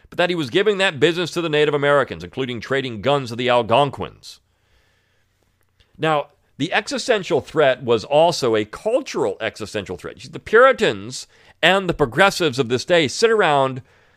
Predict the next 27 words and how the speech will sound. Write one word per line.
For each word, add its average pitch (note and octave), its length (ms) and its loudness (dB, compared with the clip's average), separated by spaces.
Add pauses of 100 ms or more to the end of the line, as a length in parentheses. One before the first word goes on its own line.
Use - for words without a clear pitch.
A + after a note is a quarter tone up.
(280)
wondering E3+ 460 4
if C#3 100 0
somebody A#3 420 2
somewhere F3+ 380 4
is C3 100 0
having D3+ 260 0
fun D#3 300 2
that B2+ 100 -8
they C#3 100 4
shouldn't C3+ 340 -6
be A2 120 -6
having. A2+ 360 -4 (720)
So C#3+ 160 2
they C3+ 140 2
go C#3+ 220 8
after E3 340 0
them. D2 220 -10 (500)
Unless E3+ 420 2
it's, F#3 240 -2 (500)
nowadays, C#3 600 2
it's A2 160 -14
a A2 40 -14
kind G#2 200 -6
of F#2 60 -4
a F#2 40 -2
hedonistic B2 800 -4
fun. C#2 440 -12